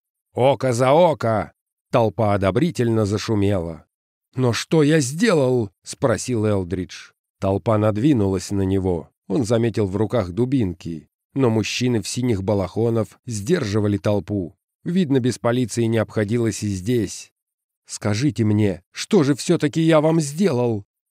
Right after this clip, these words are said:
настаивал Элдридж, отдавая по требованию полицейских хронокат.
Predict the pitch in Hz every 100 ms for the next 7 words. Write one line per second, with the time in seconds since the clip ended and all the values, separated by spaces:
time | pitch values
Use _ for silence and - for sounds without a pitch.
0 | - 113 92 120 110 95 101 120 113 98
1 | 104 92 - _ 147 135 139 131 117 104
2 | 120 123 104 107 113 113 104 127 120 123
3 | 98 - 110 - _ - 127 127 131 131
4 | 98 82 _